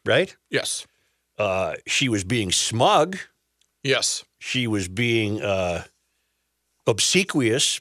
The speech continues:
Speaker 1: patronizing, but nothing will come of this, nor should it. Nor
Speaker 2: That,
Speaker 1: should
Speaker 2: that's
Speaker 1: it.
Speaker 2: our pushback. Well,
Speaker 1: Could
Speaker 2: that's our pushback. Like, you know what? Hey,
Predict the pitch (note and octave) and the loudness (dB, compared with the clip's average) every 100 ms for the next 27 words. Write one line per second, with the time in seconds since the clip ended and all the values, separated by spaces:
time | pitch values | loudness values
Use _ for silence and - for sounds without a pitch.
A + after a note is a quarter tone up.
0 | - D#3 D#3+ F3 C3 A2 F#2 G2 B2 C#3 | 0 0 2 0 0 0 0 -2 -4 -6
1 | _ _ _ B2 C#3 - _ _ _ _ | _ _ _ 4 4 2 _ _ _ _
2 | F3+ F#3+ G#3+ G#3 E3+ - D3+ C3+ F2 F2 | 2 4 4 4 2 2 0 0 0 -2
3 | E2+ - D3+ D3+ D#3 C#3 - G2+ - - | -4 -4 0 2 4 4 2 0 -4 -18
4 | - _ _ _ _ _ _ _ _ A2 | -20 _ _ _ _ _ _ _ _ -2
5 | A2+ D3+ C3+ D3+ D#3+ G#3+ A3 C#4 - - | 4 4 6 4 6 4 4 2 2 0
6 | A#2 - _ _ _ _ _ _ _ _ | -4 -6 _ _ _ _ _ _ _ _
7 | F#3 G#3 A#3 A#3 - G#3+ B3 C4+ - A3+ | -2 2 2 2 4 8 8 6 4 2
8 | - D3+ A#2+ - G3+ A3 B3 B3 C#4+ _ | 4 2 2 2 2 2 2 2 2 _
9 | _ _ _ - G#3+ | _ _ _ 2 2